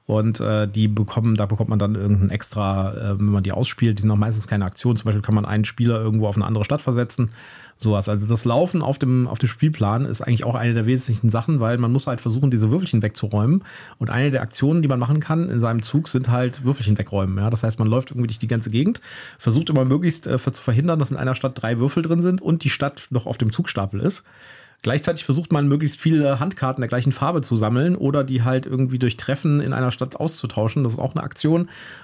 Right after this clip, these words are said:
Und so macht halt jeder Spieler, mm, vier Aktionen in seinem Zug. Ein Spieler mit einer bestimmten Fähigkeit kann auch fünf Aktionen machen. Und so versucht man, das Spiel zu gewinnen und die entsprechenden Set-Collections zu-, zusammenzubekommen,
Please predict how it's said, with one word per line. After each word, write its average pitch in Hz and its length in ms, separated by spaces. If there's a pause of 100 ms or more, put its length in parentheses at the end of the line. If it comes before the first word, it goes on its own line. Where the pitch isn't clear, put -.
(100)
Und 123 100
so 131 160
macht 151 220
halt 135 100
jeder 131 160
Spieler, 131 520
mm, 117 360
vier - 260
Aktionen 180 380
in 170 60
seinem 156 180
Zug. 196 380 (260)
Ein 117 320
Spieler 135 560
mit 120 140
einer 117 80
bestimmten 110 280
Fähigkeit 120 360
kann 107 100
auch 104 80
fünf 180 180
Aktionen 151 360
machen. 143 260 (400)
Und 123 140
so 127 80
versucht 127 260
man, 123 80
das 117 80
Spiel 120 160
zu 113 80
gewinnen 120 320
und 117 160
die 123 80
entsprechenden 113 560
Set-Collections - 840
zu-, 117 160
zusammenzubekommen, 113 960